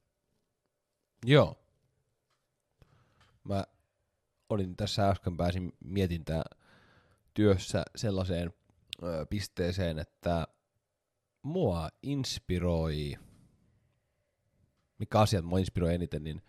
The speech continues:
mua inspiroi yleensä semmoinen, niin kuin mä inspiroidun semmoista ajatusten vaihdosta.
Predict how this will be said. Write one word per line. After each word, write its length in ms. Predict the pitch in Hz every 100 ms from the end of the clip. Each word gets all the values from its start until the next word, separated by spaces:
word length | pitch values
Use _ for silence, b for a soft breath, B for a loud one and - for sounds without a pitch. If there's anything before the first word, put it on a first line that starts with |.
| b b b b
mua 120 | 156
inspiroi 640 | 139 135 - 85 85 82 78 - _ _
yleensä 380 | - 120 98 82
semmoinen, 300 | - 90 78
niin 100 | 76
kuin 80 | -
mä 60 | 113
inspiroidun 480 | 143 - 90 82
semmoista 300 | 85 87 -
ajatusten 520 | 117 104 - - 80 76
vaihdosta. 560 | 80 90 - - -